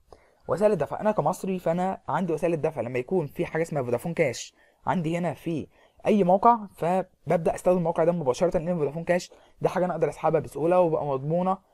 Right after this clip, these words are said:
بالنسبه لي، تمام؟ ف، آه، خلينا نتكلم على وسيله الدفع في لينكاوي. هو وسيله الدفع بتاعته ممتازه جدا، زي ما احنا جبناها قبل كده. ثواني، الملف الشخصي، ونجيب وسائل الدفع الخاصه بلينكاوي.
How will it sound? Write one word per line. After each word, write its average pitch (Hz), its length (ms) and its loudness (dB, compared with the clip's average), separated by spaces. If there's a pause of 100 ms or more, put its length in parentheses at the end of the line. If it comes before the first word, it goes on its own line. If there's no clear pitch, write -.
(200)
بالنسبه 147 360 0
لي، - 100 -12 (320)
تمام؟ 156 300 -2 (880)
ف، - 100 2 (500)
آه، 139 360 4
خلينا 180 420 0
نتكلم 202 280 2
على 196 260 2 (260)
وسيله 185 300 0
الدفع 175 340 0
في 160 380 -6
لينكاوي. 196 480 0 (300)
هو 202 480 6
وسيله 180 200 -2
الدفع 180 180 -2
بتاعته 180 260 0
ممتازه 165 280 -4
جدا، 170 400 -4
زي 123 80 -4
ما 127 60 -6
احنا 170 220 -4 (380)
جبناها 143 360 -2
قبل 127 160 -6
كده. 180 280 2
ثواني، 165 340 -8
الملف 143 240 -8
الشخصي، 220 520 -4 (360)
ونجيب 151 300 -2
وسائل 151 280 0
الدفع 147 240 -2
الخاصه 147 420 -4 (140)
بلينكاوي. 202 520 0